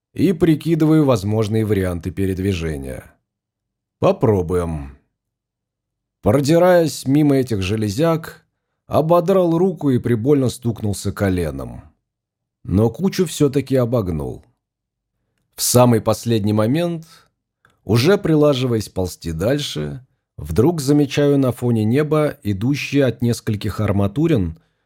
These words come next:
тонкие металлические проволочки. Они уходят куда-то вверх и скрываются за забором. Интересно, что за хреновина такая? На пресловутые растяжки не похоже.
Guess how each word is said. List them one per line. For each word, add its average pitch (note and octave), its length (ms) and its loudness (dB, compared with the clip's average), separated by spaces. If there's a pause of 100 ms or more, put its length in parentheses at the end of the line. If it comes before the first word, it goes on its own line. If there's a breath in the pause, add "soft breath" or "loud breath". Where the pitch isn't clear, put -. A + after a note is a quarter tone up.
(160)
тонкие F3 440 0
металлические G#2+ 840 0
проволочки. D#2+ 920 -6 (1040)
Они G#2 300 4
уходят D#3+ 500 0
куда-то D3 460 0
вверх C3+ 560 -2
и B2+ 300 -2
скрываются G#2 760 -2
за G2 160 -4
забором. E2+ 680 -6 (920)
Интересно, F2 880 0 (480)
что - 340 -2
за B2+ 160 -2
хреновина A#2 720 2
такая? C#2+ 640 -12 (800)
На F2+ 260 2
пресловутые E3 720 2
растяжки D3+ 540 0
не C#3 140 0
похоже. F2 960 -4